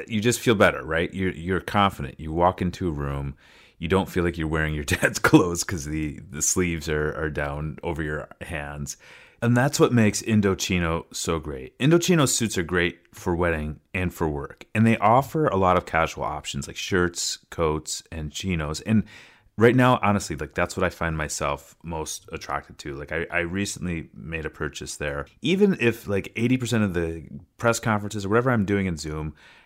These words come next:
uh, you still wanna look good. You still wanna be professional. You still want things to fit and feel good about yourself. And the way it works is I booked a, uh,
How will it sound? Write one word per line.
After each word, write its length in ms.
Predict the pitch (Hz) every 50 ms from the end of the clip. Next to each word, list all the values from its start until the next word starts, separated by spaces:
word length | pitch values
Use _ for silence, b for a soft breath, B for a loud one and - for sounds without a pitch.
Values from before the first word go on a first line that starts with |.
| B B -
uh, 100 | - - - 135
you 120 | 131 120
still 280 | 117 - - 151 151 143
wanna 180 | 143 127 113
look 160 | 110 104 -
good. 220 | - - 71 67 73
You 40 | -
still 220 | - - 120 117
wanna 140 | 117 113 104
be 100 | 98 87
professional. 540 | - - - 85 78 - - 78 73 76 -
You 80 | - 95
still 240 | - - - 139 139
want 220 | 143 135 113 -
things 180 | - 104 95 -
to 100 | - -
fit 340 | - - 80 73 71 - _
and 160 | - 85 80 -
feel 120 | 87 76
good 160 | 69 76 71
about 200 | 69 71 69 -
yourself. 380 | - - - - - - - - _
And 380 | - 101 113 117 117 113 110 -
the 160 | 95 113 120
way 100 | 120 151
it 80 | 180 139
works 300 | 120 98 90 - - 87
is 80 | 90
I 80 | 95 95
booked 260 | 107 123 120 - -
a, 360 | 101 107 104 78 - - -
uh, 40 | -